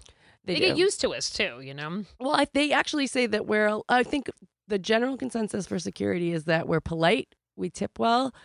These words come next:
Speaker 1: we're weird as fuck,
Speaker 2: <laughs>
Speaker 1: and
Speaker 2: Yep.
Speaker 1: they're l-,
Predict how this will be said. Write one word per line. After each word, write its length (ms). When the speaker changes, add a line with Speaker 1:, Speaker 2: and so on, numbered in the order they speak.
Speaker 1:
we're 200
weird 680
as 180
fuck, 380
Speaker 2:
<laughs> 800
Speaker 1:
and 460
Speaker 2:
Yep. 140
Speaker 1:
they're 180
l-, 220